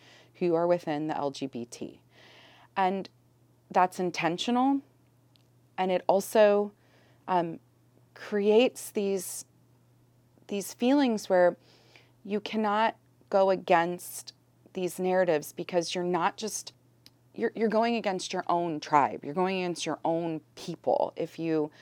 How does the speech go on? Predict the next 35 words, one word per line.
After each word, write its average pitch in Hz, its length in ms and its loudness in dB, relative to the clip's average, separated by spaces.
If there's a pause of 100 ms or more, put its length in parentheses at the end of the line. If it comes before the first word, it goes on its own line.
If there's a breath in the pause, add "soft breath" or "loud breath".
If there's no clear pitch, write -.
(360 loud breath)
if - 200 -8
you 175 120 -4
step - 520 2
forward 156 280 2
and 151 120 -6
say, 143 360 2
"I 156 100 0
don't 156 400 -4
see 165 300 -6
this 147 340 -6
working 147 420 -2
the 139 80 -4
way 135 240 0
that 131 140 -4
it - 120 -6
was 135 120 -10
sold. - 600 0
I 135 100 -4
see 147 340 -6
people 143 360 -8
being 127 240 -8
harmed." 147 540 -4 (580 loud breath)
And 190 280 -4
one 202 160 4
of 240 120 0
the 233 100 2
reasons 185 440 0
why 156 360 4
there 165 160 0
are 160 60 0
so 175 260 -2
many 180 360 -4 (880 soft breath)
lesbian, 180 460 4
gay, 160 540 6
bi 156 580 4